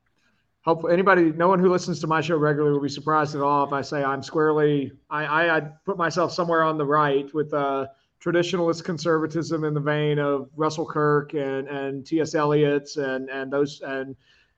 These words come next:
Brad Birzer and other folks of that ilk. And, um, but I think sometimes folks on the right who talk about comedy and humor, they, they almost want to,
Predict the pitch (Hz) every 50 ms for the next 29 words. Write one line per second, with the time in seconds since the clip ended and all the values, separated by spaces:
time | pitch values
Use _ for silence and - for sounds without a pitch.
0 | _ _ - 160 170 165 147 156 151 156 156 151 151 151 151 151 147 143 139 156
1 | 156 160 175 165 147 170 156 151 156 - 156 135 151 147 143 135 143 156 156 143
2 | 139 131 - - - - 160 151 147 143 139 139 139 143 143 139 139 135 131 131
3 | 131 131 127 127 127 _ _ _ _ _ _ _ _ _ - 160 143 175 170 165
4 | 160 156 151 151 - - _ _ _ - - - _ _ _ _ _ - 175 -
5 | 165 220 214 185 240 247 240 240 240 214 - 156 214 202 - - 202 180 165 151
6 | 151 165 170 170 160 160 156 151 147 165 160 151 139 156 156 156 156 160 147 143
7 | 139 135 165 160 156 - 175 156 156 151 151 151 147 139 131 123 147 175 175 165
8 | 151 135 131 143 156 156 156 151 151 160 165 170 170 175 180 190 185 - - 170
9 | 170 165 151 151 160 160 160 156 156 156 151 147 147 147